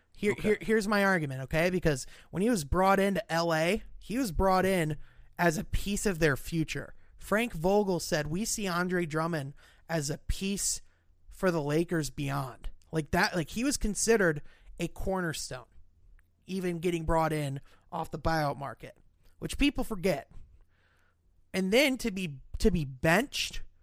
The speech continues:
Speaker 1: in the playoffs like the way that he was, to be let go off the
Speaker 2: That's,
Speaker 1: Lakers roster
Speaker 2: that's
Speaker 1: the way
Speaker 2: my
Speaker 1: he,
Speaker 2: argument. <laughs>
Speaker 1: the way he was. Yeah,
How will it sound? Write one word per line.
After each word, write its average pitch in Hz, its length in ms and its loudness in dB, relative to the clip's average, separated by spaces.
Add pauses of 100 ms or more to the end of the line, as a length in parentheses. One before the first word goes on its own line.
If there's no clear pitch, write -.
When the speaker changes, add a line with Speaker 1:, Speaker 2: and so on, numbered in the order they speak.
(340)
Speaker 1:
in 220 160 0
the 247 80 4
playoffs 208 580 4
like 202 140 -2
the 233 100 2
way 226 160 4
that 226 120 2
he 226 80 -2
was, 233 460 0 (340)
to 208 100 0
be 190 100 0
let 175 300 2
go 180 380 6
off 180 300 4
the 190 80 2
Speaker 2:
That's, 185 180 4 (100)
Speaker 1:
Lakers 214 220 -2
roster 202 340 0
Speaker 2:
that's 226 80 4
Speaker 1:
the 226 60 2
way 220 120 4
Speaker 2:
my - 60 6
Speaker 1:
he, 143 60 4
Speaker 2:
argument. 98 580 -2
<laughs> 123 260 0
Speaker 1:
the 196 80 0
way 226 180 8
he 233 180 2
was. 233 400 4 (220)
Yeah, 277 280 6